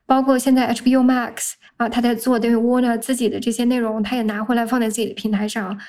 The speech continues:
包括前面就是很多人说爷青回的这个 Friends，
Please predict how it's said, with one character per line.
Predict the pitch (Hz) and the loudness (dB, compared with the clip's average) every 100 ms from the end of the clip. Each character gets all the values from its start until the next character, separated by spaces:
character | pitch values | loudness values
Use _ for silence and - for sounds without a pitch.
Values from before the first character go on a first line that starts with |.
| - | -10
包 | - | -2
括 | 240 | 0
前 | 240 240 | 0 -2
面 | 214 240 | 0 2
就 | 233 | 0
是 | 233 | -2
很 | 226 226 | -4 -4
多 | 240 | -2
人 | 233 226 226 | 0 0 -2
说 | - | 0
爷 | 254 233 | 2 2
青 | 226 262 262 | 0 2 2
回 | 262 202 | 2 2
的 | 226 | 2
这 | 233 | 2
个 | 214 | 0
Friends， | 208 - 262 240 190 | -2 -4 -4 -4 -8